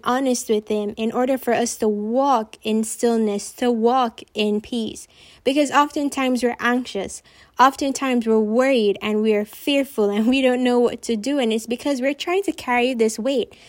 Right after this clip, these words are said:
Just like the leaf, it's so light and it's just resting on the surface of the water like that. For us, we're so weighty 'cause we're carrying all of this weight,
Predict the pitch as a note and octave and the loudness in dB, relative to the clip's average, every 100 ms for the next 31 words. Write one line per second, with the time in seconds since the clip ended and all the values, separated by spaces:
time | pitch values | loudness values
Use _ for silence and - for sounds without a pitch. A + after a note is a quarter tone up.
0 | - - A3 C#4 E4 E4 D#4+ B3 A3+ A3+ | -20 -12 0 2 2 0 0 2 2 2
1 | C4 G#3+ - A3+ A3+ - - E4 C4 G#3+ | 0 -2 -2 -2 -2 -4 0 2 2 0
2 | A#3 G#3 - G#3+ B3 - C#4 A3 G#3+ A#3 | 0 -2 -2 -2 -2 -2 -4 -2 0 0
3 | - - C#4+ B3+ A3 - - - _ A#3+ | -2 -2 0 2 0 -4 -20 -20 _ 2
4 | B3 B3 C4 C4 B3+ B3+ A#3 G#3+ A3 A3+ | 2 2 0 0 -2 -2 -2 0 2 2
5 | A3 A3 G3+ - G#3 G#3+ G3 G#3+ G#3 A3+ | -2 -4 -4 -4 -4 -4 -4 -2 -2 -4
6 | - _ _ _ _ - C4 - - C#4 | -14 _ _ _ _ 0 2 4 4 4
7 | B3+ A#3+ A#3+ C#4+ - D4 C#4+ C#4 E4+ F#4+ | 2 0 2 2 2 0 2 4 6 4
8 | - G#3+ G#3+ B3+ A3+ A#3+ B3 C4+ C#4+ D#4+ | 4 0 0 -2 2 0 0 0 2 2
9 | C4 - B3 C#4 C#4+ G#3 G#3+ G#3+ G#3+ G3 | 0 0 0 2 0 0 -2 -2 -4 0
10 | A#3 C#4 - | 2 2 0